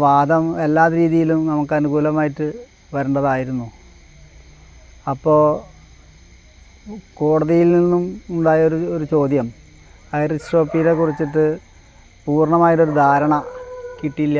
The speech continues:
എന്നുള്ളൊരു അഭിപ്രായം വരെ ഉണ്ടായി. അപ്പോൾ ഇന്നിപ്പോൾ ഐറിഷ്, ഐറിഷ് ഷോപ്പിനെ കുറിച്ചിട്ടുള്ള, ഏഹ്, വിശദ വിവരങ്ങൾ വാദിച്ചിട്ട് അത് കേൾക്കുകയായിരുന്നു.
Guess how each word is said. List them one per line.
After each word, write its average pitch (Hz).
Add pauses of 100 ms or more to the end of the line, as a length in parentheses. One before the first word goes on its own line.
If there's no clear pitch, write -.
എന്നുള്ളൊരു 139
അഭിപ്രായം 131
വരെ 131
ഉണ്ടായി. 123 (1000)
അപ്പോൾ 143
ഇന്നിപ്പോൾ 165 (680)
ഐറിഷ്, 151 (340)
ഐറിഷ് 151
ഷോപ്പിനെ 160
കുറിച്ചിട്ടുള്ള, 151 (1120)
ഏഹ്, 147
വിശദ 156 (120)
വിവരങ്ങൾ 147 (1500)
വാദിച്ചിട്ട് 143 (320)
അത് 143
കേൾക്കുകയായിരുന്നു. 127